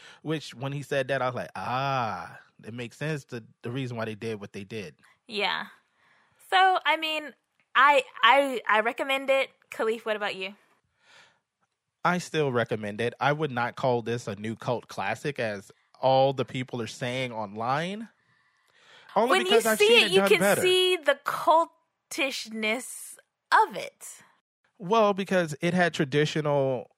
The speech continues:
Speaker 1: American horror values. You got the virgin.
Speaker 2: She wasn't a virgin, actually. It was the first time she had sex with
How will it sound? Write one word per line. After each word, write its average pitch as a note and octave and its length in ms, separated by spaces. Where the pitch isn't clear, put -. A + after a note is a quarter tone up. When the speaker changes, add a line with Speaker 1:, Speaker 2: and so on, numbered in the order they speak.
Speaker 1:
American C3 580
horror B2 420
values. G#2+ 720
You A#2 80
got A2+ 260
the B2 80
virgin. A2+ 760
Speaker 2:
She - 100
wasn't C4 320
a G#3 60
virgin, F#3+ 340
actually. F3+ 560
It - 80
was B3 100
the B3 80
first D4+ 320
time A#3 180
she A3 120
had F#3 140
sex G3 220
with F3+ 120